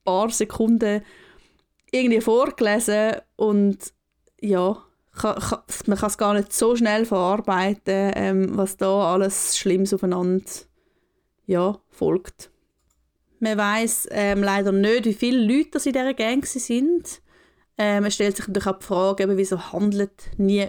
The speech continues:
jemand und wehrt sich. Logisch, wir wissen jetzt, der Typ, der ihn nicht anzeigen wollte, der ist nachher ermordet worden, aber ich denke, ja, hätten sich alle gegen ihn gestellt.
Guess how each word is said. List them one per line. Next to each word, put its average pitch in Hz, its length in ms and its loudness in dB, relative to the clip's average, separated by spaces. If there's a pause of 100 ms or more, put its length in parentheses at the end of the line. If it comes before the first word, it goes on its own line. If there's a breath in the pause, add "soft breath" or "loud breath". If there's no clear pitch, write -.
(100)
jemand 190 480 -4
und 180 240 -4
wehrt 185 320 0
sich. - 200 -4 (240)
Logisch, 226 440 -2 (460 loud breath)
wir 214 160 2
wissen 214 300 0
jetzt, 190 300 -2
der 190 360 2
Typ, 247 220 -2 (120)
der 202 360 2
ihn 208 160 2
nicht 196 180 -2
anzeigen 196 600 0
wollte, 202 80 0
der 190 120 2
ist 196 80 -2
nachher 196 240 -2
ermordet 208 540 -2
worden, 220 340 -2
aber 202 320 -2
ich 196 140 -6
denke, - 640 -8
ja, 202 320 -8
hätten 196 260 -8
sich - 200 -12
alle 196 200 -2
gegen 196 240 -4
ihn 202 140 0
gestellt. - 640 -8